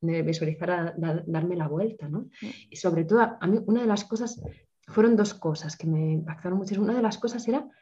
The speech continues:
Speaker 1: mi maestro, el, mi cuerpo maestro. Cómo yo,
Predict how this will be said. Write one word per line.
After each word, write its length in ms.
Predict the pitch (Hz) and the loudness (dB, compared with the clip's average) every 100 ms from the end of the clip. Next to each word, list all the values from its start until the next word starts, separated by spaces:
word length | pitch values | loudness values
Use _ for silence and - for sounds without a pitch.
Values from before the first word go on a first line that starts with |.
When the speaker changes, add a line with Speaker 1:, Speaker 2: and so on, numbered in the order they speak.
| _ _ _ _ _ _ | _ _ _ _ _ _
Speaker 1:
mi 200 | - 185 | 2 6
maestro, 760 | 185 175 180 208 - 269 277 - | 6 6 2 0 0 2 2 0
el, 180 | 170 165 | -2 0
mi 200 | 165 180 | 2 2
cuerpo 340 | 190 214 240 247 | 6 6 6 4
maestro. 680 | 165 175 185 - 151 143 156 _ _ _ _ _ _ - | 6 2 0 -4 -8 -8 -14 _ _ _ _ _ _ 0
Cómo 440 | 202 233 185 - - _ - | 4 6 4 0 -10 _ -10
yo, 480 | 156 214 214 - | 2 6 6 2